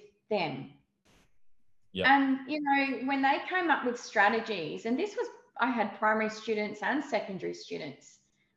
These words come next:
Speaker 1: I think sometimes we think, "Oh my gosh, they're gonna want things that cost lots of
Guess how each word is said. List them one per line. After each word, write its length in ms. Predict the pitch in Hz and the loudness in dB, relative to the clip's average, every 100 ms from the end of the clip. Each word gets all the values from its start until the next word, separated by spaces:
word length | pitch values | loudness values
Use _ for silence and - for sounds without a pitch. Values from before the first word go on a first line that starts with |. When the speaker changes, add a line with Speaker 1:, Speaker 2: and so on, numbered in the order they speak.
| - | -6
Speaker 1:
I 60 | 269 | -2
think 240 | 392 427 | 0 -2
sometimes 800 | - 370 359 302 262 269 254 - - _ _ _ _ - - - - - - | 2 4 4 6 6 6 2 -6 -18 _ _ _ _ -20 -20 -20 -20 -20 -2
we 140 | 254 | 0
think, 320 | 254 269 240 240 | 0 0 0 0
"Oh 100 | 240 | 2
my 120 | 226 | 2
gosh, 400 | 233 214 214 - | 6 8 8 4
they're 140 | 220 | 0
gonna 200 | 220 226 | 2 2
want 260 | 220 208 - | 4 2 0
things 240 | 220 214 | -2 -2
that 140 | - - | -4 -6
cost 300 | - 220 226 | 0 0 0
lots 160 | 220 | -4
of 140 | 214 | -6